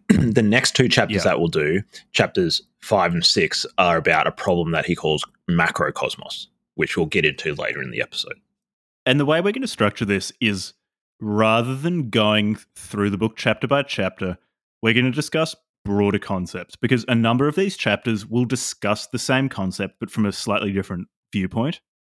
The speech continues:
Speaker 2: I imagine it's gonna be easier for us to talk about this in terms of concepts, and it's gonna be easier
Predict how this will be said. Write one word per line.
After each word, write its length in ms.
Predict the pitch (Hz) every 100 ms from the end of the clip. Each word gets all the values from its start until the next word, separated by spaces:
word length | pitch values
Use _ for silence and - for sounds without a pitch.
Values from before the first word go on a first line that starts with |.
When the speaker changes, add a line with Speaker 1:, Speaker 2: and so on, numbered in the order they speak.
| _ _ _ -
Speaker 2:
I 100 | 123
imagine 280 | 135 143 151
it's 100 | 131
gonna 120 | 160
be 160 | 185 120
easier 300 | 110 101 107
for 160 | -
us 200 | 98 95
to 80 | -
talk 240 | - 104 95
about 240 | 98 107
this 160 | 113 120
in 100 | 107
terms 240 | 110 104
of 80 | 101
concepts, 480 | 104 92 95 92 -
and 100 | 113
it's 120 | 101
gonna 120 | 123 117
be 200 | 135 107
easier 460 | 95 90 95 87